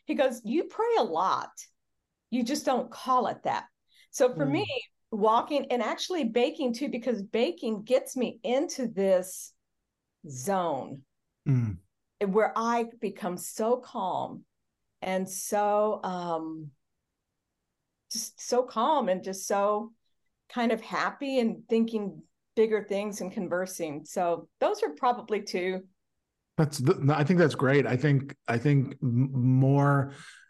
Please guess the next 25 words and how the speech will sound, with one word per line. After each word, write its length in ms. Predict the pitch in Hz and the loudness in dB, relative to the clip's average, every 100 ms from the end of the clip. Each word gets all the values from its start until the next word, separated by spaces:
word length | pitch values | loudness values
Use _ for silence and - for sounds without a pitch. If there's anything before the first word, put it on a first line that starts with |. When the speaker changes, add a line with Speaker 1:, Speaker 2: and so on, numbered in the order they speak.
| _ _ _ - | _ _ _ -2
Speaker 2:
of 140 | 131 | 2
us 160 | 139 131 | 2 2
could 320 | 147 131 127 - _ _ - | 4 2 2 -6 _ _ 0
recognize 880 | 127 147 196 190 127 131 120 120 | 6 6 8 6 4 4 2 0
how 240 | - 139 143 | -2 2 4
much 220 | 143 143 | 4 4
of 80 | 127 | 2
a 40 | |
spiritual 480 | 120 - 135 127 131 | 0 2 0 2 -2
discipline 600 | 110 139 143 143 135 113 | 2 0 0 -2 -2 0
walking 460 | 113 127 131 95 95 | 0 0 -2 -4 -6
is, 260 | 101 107 | -6 -4
right? 340 | 113 101 117 135 - | -2 -2 0 -2 -2
I 160 | 135 135 | 0 2
mean, 320 | 135 135 127 - - - | 4 2 0 -6 -6 6
there's 220 | 170 156 | 8 8
even 160 | 190 | 8
that 180 | 175 170 | 8 6
old 240 | 170 175 - | 8 8 8
famous 360 | 170 165 160 | 6 8 6
quote 280 | - 170 160 | 6 6 8
that's 180 | 160 147 | 6 4
attributed 540 | 135 170 156 156 151 135 | 2 4 6 6 6 4
to 100 | 143 | 4
Saint 280 | 160 151 | 6 4